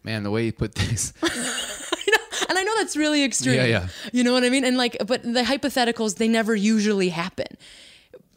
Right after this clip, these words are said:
Speaker 2: But
Speaker 1: Yeah.
Speaker 2: would, would we?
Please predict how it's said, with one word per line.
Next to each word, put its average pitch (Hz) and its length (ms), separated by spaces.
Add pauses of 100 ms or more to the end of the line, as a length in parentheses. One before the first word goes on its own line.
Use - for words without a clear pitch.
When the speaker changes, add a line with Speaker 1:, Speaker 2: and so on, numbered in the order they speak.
(260)
Speaker 2:
But 185 560 (500)
Speaker 1:
Yeah. - 200 (560)
Speaker 2:
would, 226 300 (160)
would 226 320
we? 427 320